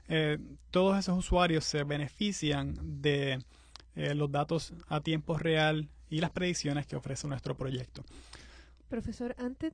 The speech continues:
Speaker 2: de, de que ustedes, este, pusieron en vigor todo este sistema, que es un andiam-,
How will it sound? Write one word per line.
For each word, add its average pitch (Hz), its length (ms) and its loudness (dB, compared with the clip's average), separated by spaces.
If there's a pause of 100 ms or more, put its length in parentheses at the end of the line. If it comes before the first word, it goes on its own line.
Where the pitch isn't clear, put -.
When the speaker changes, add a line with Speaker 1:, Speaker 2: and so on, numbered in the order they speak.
(100)
Speaker 2:
de, 277 720 0 (160)
de 175 800 0 (800)
que - 80 -2
ustedes, 208 640 -2
este, 202 460 -6
pusieron 214 560 -8
en 208 200 -4
vigor 190 420 2
todo 185 400 -4
este 196 280 -6
sistema, 185 600 -4
que 165 100 -6
es 170 80 -2
un 185 220 -6
andiam-, 190 480 -4